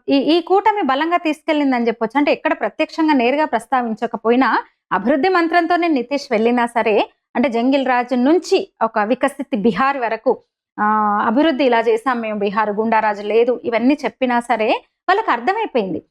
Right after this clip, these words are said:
అంటే గతంలో సెక్యులర్ల ముసుగును, సెక్యులర్ పార్టీలము, మేము సెక్యులర్లం మీకేదో చేస్తామని వాళ్ళు చేసింది ఏమీ లేదు, దశాబ్దాలు ఏలి. ఈ టైంలో ఈ ఇరవై ఏళ్లలో అన్ని వర్గాలకు, ఆ, సబ్కా సాత్ సబ్కా వికాస్, అందరి వెంట మేము ఉంటాం, అందరి అభివృద్ధి మా లక్ష్యం అంటూ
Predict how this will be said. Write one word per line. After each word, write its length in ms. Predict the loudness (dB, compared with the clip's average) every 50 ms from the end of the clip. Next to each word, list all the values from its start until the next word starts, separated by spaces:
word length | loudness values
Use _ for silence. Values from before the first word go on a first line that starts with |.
| _ _ _ 0
అంటే 120 | 2 2 2
గతంలో 720 | 2 -2 -2 0 0 0 0 2 2 4 4 4 2 2 0
సెక్యులర్ల 560 | -2 -4 -4 0 0 2 2 2 2 0 0
ముసుగును, 480 | 0 0 -2 -2 0 2 2 4 2
సెక్యులర్ 480 | 2 2 -2 -2 -2 0 0 2 2 2 2 2
పార్టీలము, 500 | 2 0 0 -2 -2 0 0 2 2 2
మేము 220 | 2 4 4 2
సెక్యులర్లం 640 | 2 0 -2 -4 0 0 2 2 2 2 2 2 2
మీకేదో 400 | 2 2 2 2 2 2 2 2
చేస్తామని 560 | 2 0 0 -2 -2 -2 -2 0 0 0 0
వాళ్ళు 180 | 2 2 2 2
చేసింది 400 | 2 0 0 0 0 0 2 2
ఏమీ 140 | 2 2
లేదు, 200 | 2 2 0 0 0
దశాబ్దాలు 560 | -2 -2 0 0 -2 -2 0 0 0 0 2
ఏలి. 480 | 2 2 2 4 4 4 4 2 0 -2 _ _ _ _ _ -2
ఈ 300 | 2 4 4 4 4 4 4
టైంలో 280 | 2 2 2 2 0 2
ఈ 220 | 2 4 4 4
ఇరవై 260 | 4 4 4 2 2
ఏళ్లలో 500 | 0 0 0 0 0 0 2 2 2 0 -2 -4 _ _ _ _ _ _ _ _ _ _ _ _ _ _ _ _ _ _ -2 0
అన్ని 200 | 2 2 2 2
వర్గాలకు, 640 | 2 0 0 0 0 0 0 -2 0 -2 -2 -2 0 0
ఆ, 120 | 0 0
సబ్కా 720 | 0 -2 -4 -6 -6 -4 -2 0 2 2 2 2 0 -2 -4 -6 -4 -4 -4
సాత్ 280 | -2 0 -2 -2 -2
సబ్కా 380 | -4 -4 -4 -4 -2 0 0 0
వికాస్, 360 | 0 0 0 0 -2 -2 -2
అందరి 260 | -2 -2 0 0 0
వెంట 200 | 0 0 0 0
మేము 260 | -2 -2 -2 -4 -6 -6
ఉంటాం, 200 | -2 -2 0 0
అందరి 260 | 0 0 0 0 0
అభివృద్ధి 340 | 0 0 0 0 0 -2 -2
మా 120 | 0 0
లక్ష్యం 400 | 0 -2 -4 -4 -4 -2 0 0
అంటూ 300 | 0 0 0 0 0